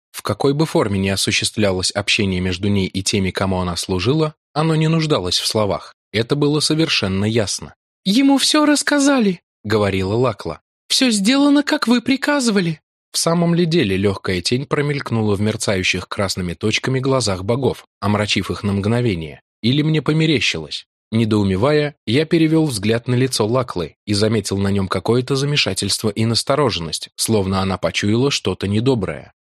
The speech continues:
Ещё некоторое время лицо её хранило это прислуживающееся выражение, потом трое отвели от неё пристальные взоры и сосредоточились на Окифе. «Это говорят вам молчащие боги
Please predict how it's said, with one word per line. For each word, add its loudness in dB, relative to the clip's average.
Ещё 0
некоторое 0
время 0
лицо -2
её 0
хранило -2
это -4
прислуживающееся -2
выражение, -2
потом 0
трое 2
отвели 0
от -2
неё -2
пристальные -4
взоры 0
и 0
сосредоточились 0
на 0
Окифе. -6
«Это 2
говорят 0
вам 4
молчащие 2
боги 0